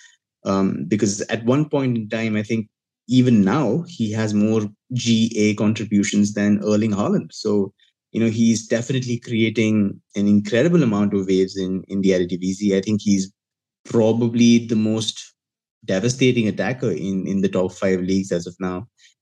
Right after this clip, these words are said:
He has nine goals and twelve assists from fourteen starts, which is pretty <laughs> staggering. And, um, I think it's, it's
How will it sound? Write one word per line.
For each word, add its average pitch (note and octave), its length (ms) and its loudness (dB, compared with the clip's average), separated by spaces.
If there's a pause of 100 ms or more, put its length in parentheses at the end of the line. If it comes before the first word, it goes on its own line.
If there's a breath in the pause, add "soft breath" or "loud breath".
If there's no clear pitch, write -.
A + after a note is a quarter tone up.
He A2+ 100 2
has G#2 320 2
nine A2+ 380 2
goals A2 300 0
and G#2+ 140 -4
twelve G#2+ 220 -2
assists G#2 480 -6
from G2+ 200 -6
fourteen G2+ 480 0
starts, G2+ 440 -4
which E2+ 160 -8
is F2 340 -4 (300)
pretty G#2 220 -2
<laughs> - 120 -8
staggering. A2 520 0 (600 loud breath)
And, A2 340 2
um, A#2 520 0 (440)
I A#2+ 100 -2
think C#3 200 2
it's, C3 160 -4
it's - 640 -6